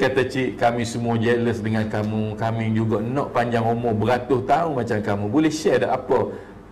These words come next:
amalan kamu?" Sebelum tu saya nak tanya, depan saya pada malam ni, siapa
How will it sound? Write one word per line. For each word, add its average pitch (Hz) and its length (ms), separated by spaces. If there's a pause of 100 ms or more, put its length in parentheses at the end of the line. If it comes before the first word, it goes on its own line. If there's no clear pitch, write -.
(560)
amalan 101 400
kamu?" 85 260 (2000)
Sebelum 160 320
tu 202 80
saya 156 240
nak 135 80
tanya, 160 400 (240)
depan 139 320
saya 170 240
pada 139 240
malam 131 320
ni, 190 160
siapa 180 240